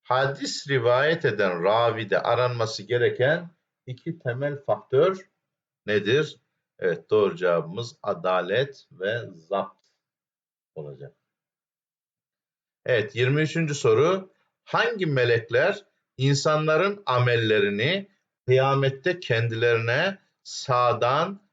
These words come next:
soldan veya arkadan verilecek defterlere yazmayla görevlidirler? Evet, doğru cevabımız kiramen katibin melekleri olacak. Evet, yirmi dördüncü soru.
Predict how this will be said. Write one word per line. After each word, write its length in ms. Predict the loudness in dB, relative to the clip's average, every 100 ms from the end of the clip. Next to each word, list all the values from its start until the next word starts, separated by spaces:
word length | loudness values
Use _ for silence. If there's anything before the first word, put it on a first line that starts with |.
| _
soldan 880 | -14 0 2 4 2 2 2 -2 -10 _ _ 0
veya 380 | 2 4 2 2
arkadan 600 | 0 0 -2 0 0 0
verilecek 600 | 0 0 0 -2 -6 _
defterlere 920 | -2 -2 0 0 2 2 2 0 -4 _ _ _
yazmayla 640 | 2 2 2 0 0 0 -2
görevlidirler? 1160 | -4 -2 -2 -2 -8 -12 -6 0 0 0 -6 _ _ _ _ _ _ _ _ 0
Evet, 320 | 0 0 -4 0
doğru 280 | 4 4 2
cevabımız 880 | 2 2 0 -2 -2 0 -2 -10 _ _ _ -8
kiramen 720 | -2 2 2 0 -2 -6 -6
katibin 720 | -2 0 -2 -6 -8 -8 -8
melekleri 920 | -8 -6 -8 -8 -8 -4 -4 -4 -6 _ _ _ -8
olacak. 400 | -6 -6 -10 -16 _ _ _ _ _ _ _ _ _ -2
Evet, 280 | -2 -2 -6
yirmi 280 | -4 0
dördüncü 440 | 2 2 0 -4 -4
soru. 580 | 0 2 4 0 -4